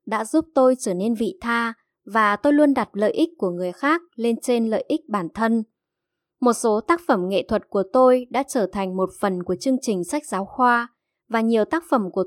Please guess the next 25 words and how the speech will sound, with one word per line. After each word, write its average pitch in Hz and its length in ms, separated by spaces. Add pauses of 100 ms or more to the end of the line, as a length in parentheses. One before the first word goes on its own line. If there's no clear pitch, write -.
tôi 247 280
đã 247 140
được 214 200
lựa 190 160
chọn 190 280
trưng 240 260
bày 185 220
tại - 200
trường. 185 340 (1000)
Sau 240 240
khi 240 240
tốt 311 200
nghiệp 269 220
đại 196 160
học, 190 260 (340)
tôi 294 120
được 226 200
nhận 202 220 (120)
vào 196 120
học 196 220
thạc 196 200
sĩ 269 360 (100)
tại - 100
một 190 240
cơ 262 120